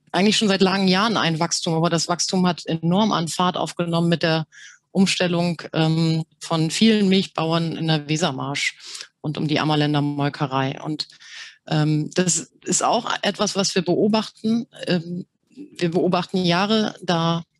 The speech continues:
äh, stellen tierhaltende Betriebe um und im Jahr darauf kommen die Ackerbauern hinterher oder es gibt Jahre,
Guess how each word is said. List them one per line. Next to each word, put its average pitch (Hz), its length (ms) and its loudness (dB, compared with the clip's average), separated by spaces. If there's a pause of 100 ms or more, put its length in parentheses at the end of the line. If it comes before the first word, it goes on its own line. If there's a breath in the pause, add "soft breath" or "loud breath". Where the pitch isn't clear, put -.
(140)
äh, 170 200 -2
stellen 165 340 0
tierhaltende 233 560 0
Betriebe 196 380 -2
um 190 200 4
und 180 180 0
im 165 100 -4
Jahr 165 180 2
darauf 160 440 -2
kommen 165 180 -2
die 156 100 0
Ackerbauern 160 520 0
hinterher 165 500 0
oder 151 240 -2
es - 140 -4
gibt 139 140 -4
Jahre, 160 380 0